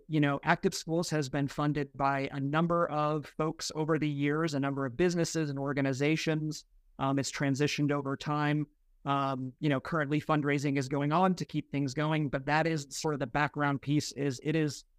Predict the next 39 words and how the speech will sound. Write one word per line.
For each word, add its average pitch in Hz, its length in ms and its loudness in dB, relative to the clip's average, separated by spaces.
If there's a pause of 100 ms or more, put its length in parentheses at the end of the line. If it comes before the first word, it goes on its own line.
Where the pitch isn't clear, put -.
(160)
it 147 100 -2
is 147 180 0
externally 156 580 0
funded. 151 300 2
It's 143 160 -2
actually 151 280 -2
not 156 280 0
government 151 460 2
funded. 151 460 -2 (180)
Um, 139 220 -2
I 143 80 -2
think 160 200 -2
originally, 160 480 2
you 147 160 2
know, 147 100 2
some 151 240 0
of, 147 100 -4
some 151 220 -2
of 147 120 -2
it 147 120 0
was, 151 420 0 (380)
but 143 100 0
it's 143 140 0
transitioned 143 560 2
out 139 160 2
of 127 80 -2
that 135 200 -2
now, 135 280 0
and 135 100 0
it's - 200 -6
through 139 360 -2
nonprofit 139 760 0
fundraising 139 680 -2
is - 100 -2
the - 100 -6
way 78 120 0
that - 160 -4
the 80 100 -2
organization 95 800 -2